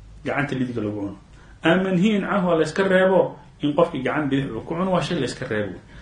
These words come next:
Markaasoo kale marka waxaan leenahay, nacam, al-akl bimuqtada, bimuqtada al-jibilla. Laakiin halka kan wuu ka soo kacay,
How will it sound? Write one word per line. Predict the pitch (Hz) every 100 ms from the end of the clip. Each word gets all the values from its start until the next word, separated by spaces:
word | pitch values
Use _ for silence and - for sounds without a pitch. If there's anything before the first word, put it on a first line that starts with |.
| -
Markaasoo | 175 202 196 185 175
kale | 165
marka | 165 175 165
waxaan | 156 156
leenahay, | 180 147 131 139 - - - -
nacam, | 113 147 151 160
al-akl | - 131 - 175 202 202 -
bimuqtada, | 131 139 139 165 165 139 -
bimuqtada | 131 139 139 175 165
al-jibilla. | 160 120 131 151 120 104 - - - -
Laakiin | 139 147 160
halka | 156 190 170
kan | 180
wuu | 165 147
ka | 180
soo | 185 170 -
kacay, | 131 139